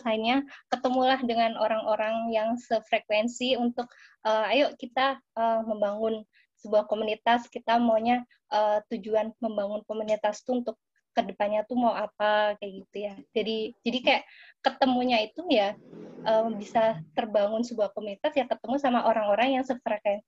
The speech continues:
sefrekuensi untuk, em, mau membangun, mau sama-sama, eh, ikut serta dalam suatu komunitas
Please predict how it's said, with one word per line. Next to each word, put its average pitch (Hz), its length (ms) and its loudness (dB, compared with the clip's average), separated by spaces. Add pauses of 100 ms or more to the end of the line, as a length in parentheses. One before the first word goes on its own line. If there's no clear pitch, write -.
sefrekuensi 214 1000 0
untuk, 247 320 -2 (380)
em, 220 140 4 (100)
mau 262 260 6
membangun, 233 640 2
mau 240 160 2
sama-sama, 226 720 -2 (400)
eh, 214 340 4 (540)
ikut 247 180 -4
serta 240 400 0
dalam 220 480 0
suatu 247 480 -4
komunitas 208 640 -4